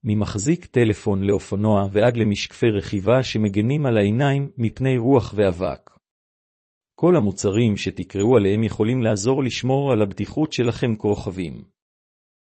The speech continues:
מחזיק טלפון לאופנוע. מחזיק טלפון שתוכנן במיוחד עבור אופנועים יכול לעזור לשמור על הטלפון שלך מאובטח ונגיש בזמן הנסיעה.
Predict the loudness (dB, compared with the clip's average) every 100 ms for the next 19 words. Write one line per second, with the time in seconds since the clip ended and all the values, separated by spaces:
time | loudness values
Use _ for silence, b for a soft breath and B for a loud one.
0 | _ _ -6 -2 0 0 -2 2 2 2
1 | 0 -2 0 0 0 -2 -2 -2 -6 -10
2 | -18 _ _ _ _ _ _ _ _ _
3 | -8 -6 -2 -2 -2 0 0 0 -4 -6
4 | -6 -6 -6 -4 -2 0 -2 -4 -4 0
5 | 2 2 -2 0 0 0 0 -2 0 0
6 | -2 2 2 2 2 -2 -2 -4 -4 -2
7 | 0 0 0 -2 0 -2 -4 -4 -4 -2
8 | 0 0 -2 -2 0 0 0 -8 _ -4
9 | -2 0 -2 -6 -4 -6 -2 -2 -2 -2
10 | -4 -4 -6